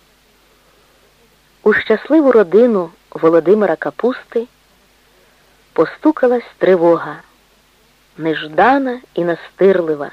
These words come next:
несподівана і небажана.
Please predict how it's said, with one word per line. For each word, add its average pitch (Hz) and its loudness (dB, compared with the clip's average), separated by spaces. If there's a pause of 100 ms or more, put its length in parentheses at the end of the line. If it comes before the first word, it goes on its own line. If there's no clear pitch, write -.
(960)
несподівана 214 -4 (560)
і 160 -2
небажана. 156 -6